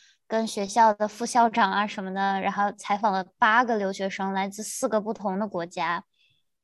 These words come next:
就是希望收集大家的看法。然后最后写了一篇大概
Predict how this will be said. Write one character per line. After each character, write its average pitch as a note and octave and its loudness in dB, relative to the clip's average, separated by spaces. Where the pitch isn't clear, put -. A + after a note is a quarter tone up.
就 A#3 -4
是 G3 -2
希 A#3 -2
望 G#3+ 4
收 A3+ 0
集 G3 -8
大 G#3 6
家 G#3 2
的 G#3+ 2
看 G#3+ -2
法。 - -4
然 G#3 4
后 A3 6
最 A3 -4
后 A3+ -2
写 G3+ -2
了 F#3 -2
一 G3+ 0
篇 G#3 -2
大 G#3+ 2
概 G3 0